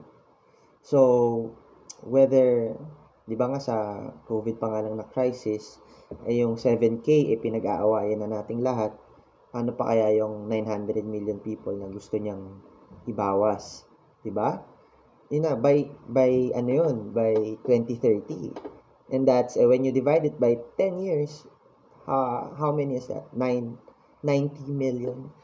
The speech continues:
people. He wants ninety million people off the planet or off the population growth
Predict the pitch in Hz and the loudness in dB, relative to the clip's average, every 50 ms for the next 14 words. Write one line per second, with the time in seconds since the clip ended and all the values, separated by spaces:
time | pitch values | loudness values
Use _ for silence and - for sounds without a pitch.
0 | _ - 127 123 123 - 131 139 135 139 131 139 139 135 139 - 147 147 170 170 | _ -10 -10 -6 -2 -2 -2 0 0 0 0 0 0 -2 -2 -4 -4 -4 -4 -4
1 | - - 165 160 156 151 143 143 143 135 135 - 131 127 - 120 117 110 113 151 | -6 -8 -6 -2 -2 0 0 0 0 -2 -2 -4 -6 -4 -2 -2 0 2 4 2
2 | 180 - - 127 113 - 113 110 107 98 98 95 - - - - - _ - - | 2 2 -2 -4 -2 0 0 0 0 -2 -6 -6 -8 -8 -12 -16 -20 _ -20 -20
3 | - _ _ _ _ 113 113 117 113 110 107 - - - - - - - 175 - | -20 _ _ _ _ 0 2 2 4 2 2 0 -4 -6 -4 -4 -2 0 0 -2
4 | - - - - - - 123 117 - 123 117 113 113 - - 107 107 95 95 95 | 0 -2 -4 -4 -2 -2 -2 0 0 0 0 0 0 -2 -4 -6 -6 -6 -6 -6
5 | 92 90 - - | -6 -6 -6 -10